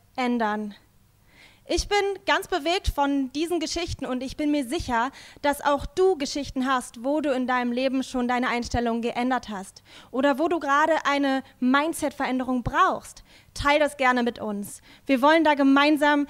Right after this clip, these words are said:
ins Gespräch kommen. Du darfst das in den Chat unten reinschreiben oder teil etwas, wo du positiv schon deine Einstellung geändert hast und andere Menschen ermutigen kannst. Dein, deine Geschichte ist ganz viel wert an diesem Punkt.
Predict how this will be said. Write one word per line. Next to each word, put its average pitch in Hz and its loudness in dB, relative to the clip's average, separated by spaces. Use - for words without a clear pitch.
ins 277 -2
Gespräch 269 2
kommen. 214 -4
Du 233 -4
darfst 277 2
das 277 0
in 254 -2
den 240 -2
Chat 285 -2
unten 262 -2
reinschreiben 262 2
oder 285 4
teil 302 2
etwas, 294 -2
wo 311 0
du 294 -4
positiv 349 6
schon 262 0
deine 277 2
Einstellung 277 -2
geändert 294 0
hast 262 -6
und 262 -6
andere 349 2
Menschen 254 0
ermutigen 254 0
kannst. 202 -12
Dein, 320 2
deine 349 0
Geschichte 320 -6
ist - -10
ganz 285 0
viel 247 -4
wert 220 -4
an 226 -6
diesem 220 -6
Punkt. - -6